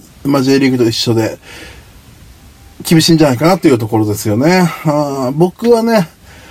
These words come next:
もうサッカーが大好きですけども、あとプロ野球もね、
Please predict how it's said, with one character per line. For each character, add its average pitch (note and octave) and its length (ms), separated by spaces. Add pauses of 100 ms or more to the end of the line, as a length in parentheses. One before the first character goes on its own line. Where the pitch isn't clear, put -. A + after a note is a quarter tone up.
(320)
も - 180
う - 20
サ F3+ 140
ッ F3+ 80 (100)
カ D#3+ 180
ー - 20
が C#3+ 100
大 D3+ 220
好 - 100
き D#3+ 120
で C#3+ 100
す - 80
け C#3 100
ど B2 120
も、 C#3 280 (180)
あ C3+ 260
と B2 120
プ A#2+ 180
ロ A3 80
野 D4 160
球 G#3+ 220
も D3+ 140
ね、 E3+ 200